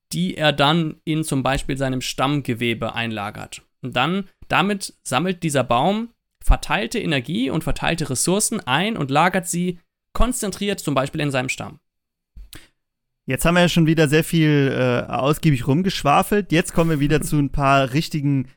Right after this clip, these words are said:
Speaker 2: Prinzipien. Also das eben waren ja mehr so Ideen, wie man's machen könnte. Jetzt kommen Prinzipien, äh, und er fängt an mit der allerersten, „Nichts wächst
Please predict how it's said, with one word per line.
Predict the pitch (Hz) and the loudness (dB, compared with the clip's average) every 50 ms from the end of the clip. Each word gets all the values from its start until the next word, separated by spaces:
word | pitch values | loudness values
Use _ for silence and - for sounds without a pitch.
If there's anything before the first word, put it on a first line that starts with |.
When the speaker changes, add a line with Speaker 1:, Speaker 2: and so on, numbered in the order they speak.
| _ - | _ -14
Speaker 2:
Prinzipien. | - - 143 123 120 - - - 208 254 247 - - 120 113 107 120 160 170 | -8 -6 -6 -6 -6 -6 -2 0 0 0 0 -2 -4 -2 -2 -2 -2 0 0
Also | 147 135 131 135 | 0 0 0 -2
das | 127 120 131 | -4 -4 -2
eben | 151 175 160 | -2 0 2
waren | 139 139 147 | 2 2 2
ja | 143 135 | 2 2
mehr | 135 139 147 | 2 0 0
so | 135 135 131 131 | 0 -2 -2 -2
Ideen, | 131 131 120 110 135 135 156 185 190 147 | -4 -6 -6 -4 -4 -4 -2 -2 -4 -4
wie | 139 | -2
man's | 135 135 131 - | -2 -4 -4 -2
machen | 135 131 131 131 123 | -2 -2 -2 -2 -2
könnte. | - 139 180 180 135 | -2 -4 -4 -2 -2
Jetzt | 135 131 165 - - | 0 0 0 0 0
kommen | - 175 156 | 0 -2 -2
Prinzipien, | - - 147 139 - - 175 185 - - - 127 131 160 - - - - _ _ - - | 0 0 -2 -2 -2 -2 -6 -6 -6 -2 -2 0 0 0 -2 -8 -14 -20 _ _ -14 -6
äh, | 135 131 131 135 135 135 139 - - - | -2 0 2 4 4 2 2 0 -2 -4
und | 147 170 - - - | -4 -4 -4 -6 -2
er | - 139 135 | -2 -2 2
fängt | - 156 156 - - | 2 2 2 2 2
an | 151 170 185 | 2 4 4
mit | 160 156 - - - - - - | 4 2 0 -2 -8 -6 -2 0
der | 135 131 127 - | 2 2 2 2
allerersten, | 143 147 160 156 135 147 151 - - - 165 156 - - _ - | 2 2 2 2 2 2 0 0 -2 -4 -4 -4 -6 -12 _ -6
„Nichts | 139 131 135 151 190 240 240 - - - - - - _ _ _ - | -2 0 0 2 0 0 -2 -6 -10 -12 -14 -14 -14 _ _ _ -8
wächst | 117 127 151 - - - - - | -2 -2 -2 -2 -2 -6 -10 -10